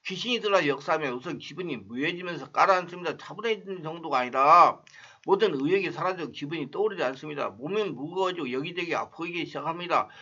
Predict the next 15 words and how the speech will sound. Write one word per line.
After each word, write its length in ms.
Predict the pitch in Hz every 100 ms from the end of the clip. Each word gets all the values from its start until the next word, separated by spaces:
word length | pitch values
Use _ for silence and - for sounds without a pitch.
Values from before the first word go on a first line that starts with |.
| - -
가슴이 400 | 165 156 196 127
답답하다 500 | 139 175 175 170 160
못해 300 | 151 165 -
죽을 240 | 156 180
것 140 | 180
같은 220 | 165 160 -
고통이 400 | 127 - 156 135
찾아옵니다. 540 | 147 156 160 160 147
무엇라고 480 | 113 151 190 175 139
분명하게 400 | 135 175 170 135
설명할 380 | 165 214 208 160
수 80 |
없는 240 | 170 147 113
묘한 280 | 147 165 147
통증과 580 | 170 190 196 170 120